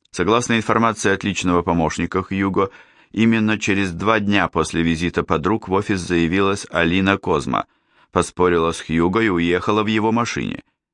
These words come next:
Значит, оба этих события произошли в один день, но жена Хьюго сказала, что в тот день он не ночевал дома,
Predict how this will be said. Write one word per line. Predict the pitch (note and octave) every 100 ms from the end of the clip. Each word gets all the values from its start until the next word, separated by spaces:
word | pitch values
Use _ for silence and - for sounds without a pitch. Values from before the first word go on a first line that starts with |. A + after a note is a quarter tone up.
| _ _ _ _ -
Значит, | F2 F2 - E2+ -
оба | A2 F#2+ E2+
этих | E2 E2 -
события | E2 D#2+ G#2+ A2 G2
произошли | F2 E2+ E2 D#2+ G2
в | G2+
один | F2+ E2 G2+ G2+
день, | G2+ G2+ D2+ - _ _ _ -
но | D#2+ E2+
жена | D#2 D#2+ D#2 F2+
Хьюго | - - G#1+ G#1+ - - _ _ _ _ -
сказала, | - E2+ F#2+ G#2
что | F#2+ -
в | F2
тот | - F#2 D#2+
день | G#2 G2+
он | G2+ G2
не | G2
ночевал | G2+ - G#2+ B2+ B2
дома, | A#2 C#3 E2 G#1